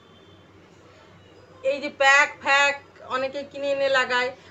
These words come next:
কখনো হয়তো মুলতানি মাটি যদি থাকে তখন হয়তো লাগিয়ে নিলাম, সেটা হয়তো বছরে দুবার তিনবার। এই আমার রূপচর্চা, মানে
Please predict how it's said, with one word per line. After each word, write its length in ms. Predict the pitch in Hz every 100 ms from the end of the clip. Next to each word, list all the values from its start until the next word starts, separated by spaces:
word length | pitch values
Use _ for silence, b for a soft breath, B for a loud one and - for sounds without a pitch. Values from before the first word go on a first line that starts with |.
| -
কখনো 320 | 320 330 339
হয়তো 240 | 330 320 302
মুলতানি 420 | 311 240 302 302
মাটি 340 | 294 285 285
যদি 300 | 269 254 277 277
থাকে 360 | 254 240 240
তখন 260 | 240 233 233
হয়তো 220 | 220 226
লাগিয়ে 320 | 214 196 208
নিলাম, 380 | 208 202 190 190
সেটা 280 | 240 247 240
হয়তো 320 | 233 226 226
বছরে 440 | 214 208 247 214
দুবার 320 | 196 190 202 202
তিনবার। 420 | 208 196 190 185 180 -
এই 260 | 254 277
আমার 240 | 269 269 262
রূপচর্চা, 580 | - - 226 180 - 202
মানে 380 | 208 277 311